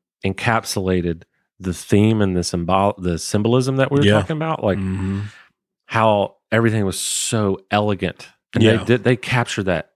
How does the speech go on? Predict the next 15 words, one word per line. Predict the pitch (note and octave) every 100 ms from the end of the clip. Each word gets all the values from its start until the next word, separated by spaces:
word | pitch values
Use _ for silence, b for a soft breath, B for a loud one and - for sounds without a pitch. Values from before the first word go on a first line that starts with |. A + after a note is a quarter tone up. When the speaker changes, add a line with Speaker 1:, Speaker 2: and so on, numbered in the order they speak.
| _
Speaker 1:
so | - - - A#2+
well | A2 G2+ F#2+
in | F2
the |
movie | E2 D#2 D#2 - B B
of | F#2+
Speaker 2:
Yeah. | F#2+
Speaker 1:
like | F2+
these | - F#2+
just | F2 G2+ F#2 - - b b b b b
ridiculously, | A#2+ G#2 F#2+ - C3+ C3+ A#2 G2+ E2+ F#2+ E2+ D#2+ - _ _ _ -
um, | F2+ E2+ E2 D#2+ D#2 _ _ -
wealthy, | F#2 F#2 G2+ A2+ - F#2+ E2+ D#2+ - _ _ _ _ _ _ _ _ _ _
oblivious | A2 G2 G#2+ A2 A2+ A#2 A2 G2 F2 - - -
Speaker 2:
Yeah. | G#2+ A2 G2